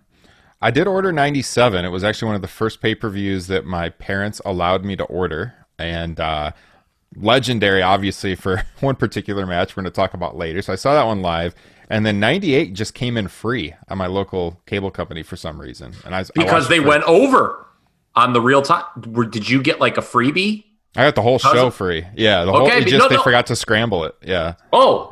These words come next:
Speaker 2: okay. I was gonna say, because there's the infamous bit where they went over on their time, and a lot of cable companies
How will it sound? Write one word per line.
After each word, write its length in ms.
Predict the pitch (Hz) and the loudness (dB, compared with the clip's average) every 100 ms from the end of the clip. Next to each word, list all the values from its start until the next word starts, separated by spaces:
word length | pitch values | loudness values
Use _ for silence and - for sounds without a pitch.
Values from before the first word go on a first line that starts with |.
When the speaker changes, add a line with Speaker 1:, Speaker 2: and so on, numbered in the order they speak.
| 135 | 0
Speaker 2:
okay. 140 | 139 | 4
I 60 | 120 | 4
was 100 | 123 | 2
gonna 100 | 139 | 0
say, 120 | 170 | 0
because 260 | 143 139 120 | 0 0 0
there's 160 | 131 | 0
the 120 | 139 | 2
infamous 440 | 165 165 139 127 - | 0 0 0 0 -2
bit 320 | 120 131 135 | 0 0 2
where 140 | 120 | 2
they 460 | 110 110 110 104 101 | 4 4 4 2 -2
went 180 | 117 135 | 0 2
over 260 | 127 131 120 | 4 4 4
on 100 | 104 | 4
their 120 | 98 | 0
time, 480 | - 156 170 107 104 | 4 4 6 2 -2
and 220 | 101 101 | -4 -6
a 60 | 110 | 0
lot 160 | 110 151 | 2 2
of 80 | |
cable 540 | 151 120 107 104 98 - - | 0 -2 0 -2 -4 -10 -4
companies 580 | 117 110 107 104 101 | -2 0 -2 -2 -6